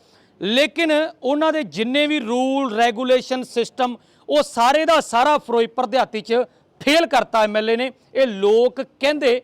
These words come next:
ਨਜ਼ਰ ਆ ਰਹੇ ਨੇ। ਹੁਣ ਇਹ ਸਾਰੇ ਪਰਿਵਾਰ ਆਸ਼ੂ ਬਾਂਗੜ ਦੇ ਨਾਲ, ਜਾਣੀ ਕਿ ਕਾਂਗਰਸ ਦੇ ਵਿੱਚ ਜੁੜ ਚੁੱਕੇ ਨੇ, ਔਰ ਦੋ ਸਾਲ ਪਹਿਲਾਂ ਸਰਕਾਰ ਤੋਂ ਜੁੜਨਾ, ਇਹ ਵੀ ਵੱਡੀ ਗੱਲ ਆ।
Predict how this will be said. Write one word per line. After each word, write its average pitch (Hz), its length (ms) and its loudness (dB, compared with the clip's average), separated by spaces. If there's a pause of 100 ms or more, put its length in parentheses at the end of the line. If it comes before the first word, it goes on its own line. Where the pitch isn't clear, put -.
(260)
ਨਜ਼ਰ 214 300 0
ਆ 185 120 2
ਰਹੇ 170 140 -2
ਨੇ। 143 120 -12 (300)
ਹੁਣ 302 300 0 (200)
ਇਹ 262 140 2
ਸਾਰੇ 262 340 2
ਪਰਿਵਾਰ 254 420 2 (360)
ਆਸ਼ੂ 226 300 0
ਬਾਂਗੜ 254 320 0
ਦੇ 269 120 -2
ਨਾਲ, 254 140 2
ਜਾਣੀ 233 240 -4
ਕਿ 254 100 -8
ਕਾਂਗਰਸ 220 440 -2
ਦੇ 247 100 -6
ਵਿੱਚ 247 160 0
ਜੁੜ 226 140 -6
ਚੁੱਕੇ 247 300 -4
ਨੇ, 247 140 -8 (340)
ਔਰ 262 120 4
ਦੋ 226 240 2
ਸਾਲ 330 180 0
ਪਹਿਲਾਂ 302 320 0
ਸਰਕਾਰ 240 420 0
ਤੋਂ 277 200 -4
ਜੁੜਨਾ, 240 360 -2
ਇਹ 269 60 -2
ਵੀ 285 100 -6
ਵੱਡੀ 220 420 -4
ਗੱਲ 240 200 2
ਆ। 254 140 0